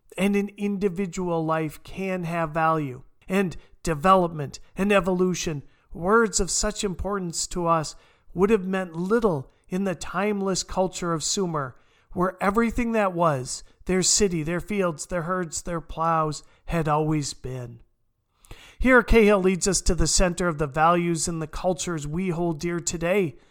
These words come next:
the worth of an individual, the concept of being more than was it intended, that life has worth beyond the cycle or the wheel.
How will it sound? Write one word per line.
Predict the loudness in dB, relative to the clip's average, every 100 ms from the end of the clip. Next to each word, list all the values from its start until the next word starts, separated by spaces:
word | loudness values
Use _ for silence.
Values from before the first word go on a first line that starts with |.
| _ -20 -2
the | 2
worth | 4 4 2 0
of | 0
an | 0
individual, | 0 0 0 2 2 0 -4 -16 -20 -2
the | -2
concept | 0 2 4 4 0 -2 -6
of |
being | -4 -4 -2
more | 0 2 2 0
than | -2 -4 -2
was | -2 -2
it | -4 -8
intended, | -6 -4 -4 -2 -2 -2 -6 -8 -16 -20 -18 -2
that | 0 2
life | 4 2 2
has | -4 -2
worth | -2 -4 -6
beyond | -4 4 6 6 4
the | -2
cycle | 0 0 -2 -2 -4
or | -2 -2
the | -4
wheel. | -2 0 0 -2 -8